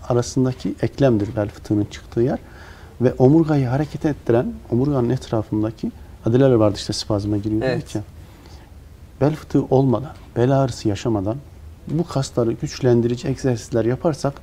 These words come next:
Speaker 1: kendimizi ciddi manada korumuş oluruz. Nedir bu? Yine hastalara söylediğimiz imkanı olan hastaya yüzmeyi de uğraşsın deriz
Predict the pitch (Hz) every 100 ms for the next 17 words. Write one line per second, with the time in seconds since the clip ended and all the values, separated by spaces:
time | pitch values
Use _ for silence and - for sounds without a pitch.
0 | - - - - - - 135 151 143 123
1 | 139 - 147 120 110 120 151 - 117 120
2 | 123 107 95 - - - - - - -
3 | - - - - 208 165 120 127 160 226
4 | - - - - - - - 156 160 135
5 | - 113 110 107 - - 117 113 107 107
6 | - 143 139 - 156 151 147 - 123 113
7 | - 147 - - 233 247 - - - -
8 | 135 147 143 127 107 98 107 104 98 -
9 | - 101 95 107